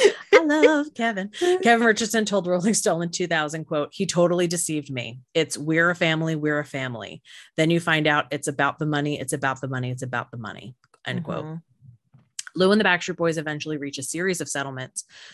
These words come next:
Speaker 1: the details of which were never made public. Um, basically, the way that it kind of is insinuated is that the band got the cash. They did pay out the one-sixth portion to Lou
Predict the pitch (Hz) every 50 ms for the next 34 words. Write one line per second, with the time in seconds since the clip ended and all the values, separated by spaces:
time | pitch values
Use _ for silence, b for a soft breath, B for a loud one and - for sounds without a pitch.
0 | B B 160 143 160 151 147 - 170 165 156 170 151 127 151 151 143 143 - -
1 | - - 160 151 147 143 135 131 139 147 139 135 143 - - 110 - 98 95 85
2 | - - - _ B B B B B B B B B B B - 160 156 147 143
3 | 139 139 135 - - 165 156 180 185 185 196 208 214 208 - 247 - 240 233 226
4 | 226 226 214 - - 170 156 165 156 160 151 160 156 - _ _ _ - 160 156
5 | 151 139 - _ _ _ _ _ _ - - - 175 165 165 160 165 156 143 160
6 | 147 143 - - - 160 160 151 - 226 233 226 220 214 208 202 208 208 185 175
7 | - 165 151 151 - - 156 151 143 147 139 147 151 160 170 165 - - - -
8 | _ _ _ - 147 139 - - 202 202 - 180 156 135 135 151 165 - - -
9 | - - _ _ _ _ _ - 160 160 151 139 160 156 151 165 165 - 180 180
10 | 180 175 165 165 - - - 160 147 147 143 143 147 151 - - 165 147 - -
11 | - _ - 151 147 - - 180 196 214 202 190 151 139 147 165 175